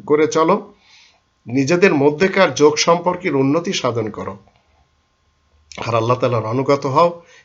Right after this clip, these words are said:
এবং আল্লাহ তাআলার বার্তাবাহক রাসূলেরও অনুগত হও, যদি তোমরা সত্যিকার মুমিন হয়ে থাকো।" তো মুমিন আপনি যখন হয়ে যাবেন, তখন আপনি আল্লাহ তাআলার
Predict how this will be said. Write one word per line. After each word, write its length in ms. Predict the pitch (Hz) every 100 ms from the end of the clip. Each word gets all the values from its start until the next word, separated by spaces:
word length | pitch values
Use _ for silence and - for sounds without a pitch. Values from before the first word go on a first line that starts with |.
| -
এবং 220 | 113 127
আল্লাহ 220 | 113 127
তাআলার 260 | 127 131 123
বার্তাবাহক 540 | 113 117 127 120 135
রাসূলেরও 540 | 120 113 - 151 147 127
অনুগত 380 | 117 110 113
হও, 140 | 127 165
যদি 260 | 139 120
তোমরা 260 | 117 123 120
সত্যিকার 580 | - 156 151 151 143 113
মুমিন 340 | 110 110 104
হয়ে 180 | 110 113
থাকো।" 340 | 107 101 104 - _ _ _ _ _ _ _ _ _ _ _ _ _ _ _ _ _ _ _ -
তো 80 |
মুমিন 440 | 113 127 156 185 214
আপনি 280 | 190 196 196
যখন 320 | 185 175 156
হয়ে 200 | 156 156
যাবেন, 340 | 139 139 175
তখন 320 | 160 135 143
আপনি 640 | 139 127 - 151 180 208 - _ _ _ _ _ _ _ _ _ _ _ _ _ _ _ _ _ _ _ _ _ _ _ _ _ _ _ -
আল্লাহ 260 | 120 131
তাআলার 640 | 131 131 131 160 185 -